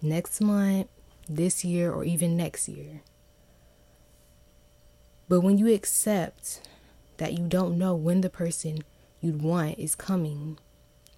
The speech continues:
but eventually they will, you'll save yourself a lot of hurt. Even life in general,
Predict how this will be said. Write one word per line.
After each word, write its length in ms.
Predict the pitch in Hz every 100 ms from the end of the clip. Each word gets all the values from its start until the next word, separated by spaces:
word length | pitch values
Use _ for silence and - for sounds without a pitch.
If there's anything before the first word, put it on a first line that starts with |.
| - - -
but 160 | 156
eventually 480 | 151 156 233 - 175
they 140 | 156 151
will, 460 | 156 143 147 170 - _ _ _ _ _ _ _ _ - - _ -
you'll 160 | 180
save 340 | 180 - 196 180
yourself 460 | 175 - 160 156
a 40 | 160
lot 200 | 151 151
of 80 |
hurt. 300 | 143 151 - - - - - _ _ _ _ _ _ _ - - _ _ _ _ _ - - _ _ _ _ _ _ _ - _
Even 580 | 214 220 240 226 202 - -
life 380 | 165 175 175
in 120 | 165 156
general, 560 | 160 151 147 147 147